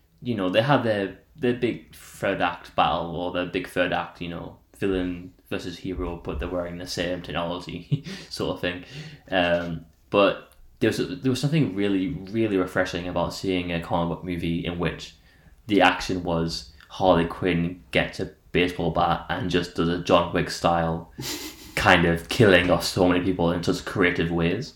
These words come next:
Speaker 1: Um,
Speaker 2: Mm.
Speaker 1: like, I genuinely,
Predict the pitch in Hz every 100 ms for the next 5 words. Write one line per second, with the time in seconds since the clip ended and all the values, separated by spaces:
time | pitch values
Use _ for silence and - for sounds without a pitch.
0 | - - - - - 87 127 127 - -
1 | _ - - - 98 104 104 107 107 110
2 | 104 101 92 92 -